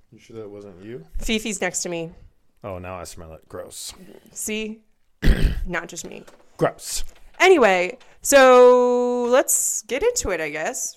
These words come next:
Speaker 2: We don't have a lot of updates. I don't have, think anything. Last, last week was Christmas, so this episode is New Year's.
Speaker 1: Oh, this one's gonna be New Year's?
Speaker 2: It is.
Speaker 1: So that means that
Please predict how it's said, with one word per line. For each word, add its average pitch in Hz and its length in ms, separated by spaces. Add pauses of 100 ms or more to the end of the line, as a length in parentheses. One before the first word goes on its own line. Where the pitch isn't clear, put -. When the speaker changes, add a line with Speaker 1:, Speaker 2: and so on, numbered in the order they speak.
Speaker 2:
We 240 60
don't 254 100
have 247 140
a - 20
lot 208 140
of 190 180
updates. - 420 (440)
I 226 40
don't 220 100
have, 190 200
think 202 220
anything. 196 520
Last, - 460
last 208 240
week 294 160
was 320 120
Christmas, 220 380
so 202 200
this 202 160
episode - 420
is 208 760 (800)
New 320 80
Year's. 220 320 (1120)
Speaker 1:
Oh, 107 180
this 104 220
one's 143 180
gonna 156 140
be 165 120
New 170 140
Year's? 190 480
Speaker 2:
It 240 140
is. 262 300 (380)
Speaker 1:
So - 140
that 139 60
means 135 260
that 120 280